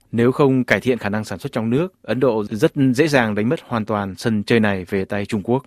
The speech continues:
Thách thức thứ hai mà Ấn Độ phải vượt qua trong trường hợp Afghanistan là bảo đảm được an ninh cho hàng hóa từ thành phố đường biên Iran đến với các trung tâm kinh tế trong nội địa Afghanistan là Hera, Kandahar, Kabul và Magar-e Sharif.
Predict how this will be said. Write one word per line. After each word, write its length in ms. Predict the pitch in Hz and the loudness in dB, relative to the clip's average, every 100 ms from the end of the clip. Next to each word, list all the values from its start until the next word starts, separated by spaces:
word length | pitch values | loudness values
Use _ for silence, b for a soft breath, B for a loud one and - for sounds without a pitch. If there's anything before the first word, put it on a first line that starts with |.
| _ | _
Thách 140 | 160 | -6
thức 140 | 175 180 | -4 -4
thứ 100 | 123 | -2
hai 380 | 131 131 123 110 - | 2 4 2 0 -6
mà 240 | 110 107 | -2 0
Ấn 160 | - 131 | 0 4
Độ 100 | 151 | 4
phải 140 | 104 | 4
vượt 160 | 101 101 | -4 -2
qua 340 | 127 113 107 - | 2 2 2 0
trong 240 | 117 107 | -2 0
trường 160 | 107 101 | -2 -2
hợp 160 | 101 | -2
Afghanistan 680 | - 120 113 117 120 120 110 98 b b b | -2 -4 0 -2 0 -2 -2 -6 b b b
là 100 | 123 | 0
bảo 140 | 113 | 4
đảm 240 | 113 107 104 | 4 4 2
được 180 | 113 | -2
an 160 | - 131 | -2 0
ninh 220 | 131 123 | 2 0
cho 200 | 110 117 | 0 0
hàng 180 | 110 104 | 2 0
hóa 340 | 107 107 120 - b b - | 2 0 0 -6 b b -2
từ 240 | 123 120 | 0 0
thành 160 | 120 110 | 0 -2
phố 140 | 127 | 0
đường 200 | 151 110 | 0 2
biên 180 | 127 127 | 4 4
Iran 440 | 127 120 117 110 _ | 2 2 0 -2 _
đến 260 | 110 104 120 | -4 -2 0
với 160 | 110 | -2
các 160 | 104 143 | -2 -4
trung 140 | 143 | -2
tâm 160 | 127 113 | 0 0
kinh 200 | 120 107 | -2 -2
tế 280 | 107 101 127 - | 0 0 -2 -2
trong 320 | 117 110 110 | 0 0 2
nội 160 | 113 113 | 0 2
địa 200 | 113 110 - | -2 -2 -4
Afghanistan 600 | 117 117 117 - 113 101 | -2 -2 -2 0 -2 -4
là 220 | 113 110 104 | -4 0 0
Hera, 480 | 123 120 113 110 - - | 0 0 0 -2 -6 -4
Kandahar, 580 | 113 113 110 113 110 98 _ | -2 2 2 2 -2 -4 _
Kabul 380 | - 110 113 113 101 _ | -6 -2 0 -2 -4 _
và 280 | 110 98 95 | -4 -4 -2
Magar-e 800 | 104 107 110 107 - 113 110 104 | -2 0 0 0 -2 -2 0 0
Sharif. 380 | - 101 110 | -2 -4 -4